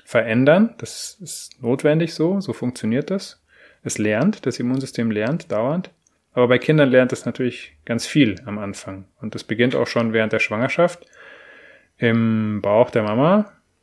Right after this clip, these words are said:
beginnt schon, sich das Immunsystem auszubilden. Also was die Mutter da erlebt während der Schwangerschaft, beeinflusst auch die Kindesentwicklung, beeinflusst auch die Entwicklung des Immunsystems.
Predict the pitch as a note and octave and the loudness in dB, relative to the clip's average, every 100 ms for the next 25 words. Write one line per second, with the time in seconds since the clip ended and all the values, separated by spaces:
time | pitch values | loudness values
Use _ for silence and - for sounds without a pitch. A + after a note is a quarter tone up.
0 | _ A#2 A2 A#2 C3+ D3+ D#3 - - - | _ -6 -2 0 2 0 -4 -14 -16 -20
1 | _ _ - B2 B2 B2+ A#2+ A#2+ A2 - | _ _ -4 0 2 2 0 -2 -4 -6
2 | A2 A#2+ B2+ - A2+ G2+ A2 C3+ D3+ D3 | -2 0 -2 -2 -6 -4 -4 -4 0 6
3 | D3+ D#3+ E3 D#3+ A#2 G#2+ G#2+ A2+ - A2+ | 8 6 2 -2 -4 -4 -4 -6 -4 -4
4 | G#2+ G#2 G#2 G#2+ _ _ C#3+ C#3+ D3 C#3 | -4 -6 -8 -14 _ _ -4 2 4 4
5 | C3+ A#2+ A#2+ A#2+ A2 C3+ D#3 B2+ A#2+ A#2+ | 2 0 0 -2 0 0 0 -2 -2 -2
6 | - B2 C#3+ C3+ D3 C3+ - - _ _ | -2 -2 -2 -2 -4 -6 -8 -20 _ _
7 | - A2+ A2+ - A#2 - G#2 A#2+ - C#3+ | -10 -6 -6 -8 -8 -8 -10 -10 -4 -2
8 | D#3+ D3+ D#3 D3+ D#3+ D#3 C#3 A2+ - A#2 | -2 -4 -4 0 0 -2 -6 -10 -12 -14
9 | A#2 A2+ A2+ A2 A#2 A2+ A2 A2 A2 A2+ | -14 -12 -12 -12 -12 -10 -10 -10 -8 -6
10 | C#3+ D3 - C3+ C3+ | -6 -8 -6 -4 -4